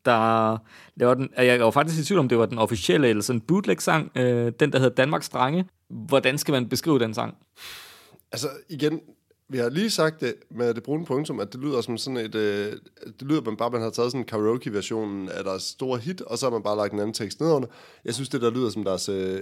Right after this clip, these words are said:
Speaker 2: M G P-sang.
Speaker 1: Ja.
Speaker 2: Eller den der Melodi Grand Prix-sang,
Speaker 1: Ja,
Speaker 2: de
Speaker 1: men
Speaker 2: lavede,
Speaker 1: hvorfor
Speaker 2: og
Speaker 1: det,
Speaker 2: så,
Speaker 1: hvordan
Speaker 2: så
Speaker 1: fanden
Speaker 2: lægger
Speaker 1: kan det
Speaker 2: man
Speaker 1: være,
Speaker 2: noget.
Speaker 1: det kun er ham?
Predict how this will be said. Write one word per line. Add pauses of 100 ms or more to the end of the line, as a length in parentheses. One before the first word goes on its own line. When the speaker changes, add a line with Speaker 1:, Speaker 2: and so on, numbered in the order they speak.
(120)
Speaker 2:
M
G
P-sang. (460)
Speaker 1:
Ja.
Speaker 2:
Eller
den
der (100)
Melodi
Grand
Prix-sang,
Speaker 1:
Ja,
Speaker 2:
de
Speaker 1:
men
Speaker 2:
lavede,
Speaker 1:
hvorfor
Speaker 2:
og
Speaker 1:
det,
Speaker 2:
så,
Speaker 1:
hvordan
Speaker 2:
så
Speaker 1:
fanden
Speaker 2:
lægger
Speaker 1:
kan
det
Speaker 2:
man
Speaker 1:
være,
Speaker 2:
noget.
Speaker 1:
det
kun
er
ham?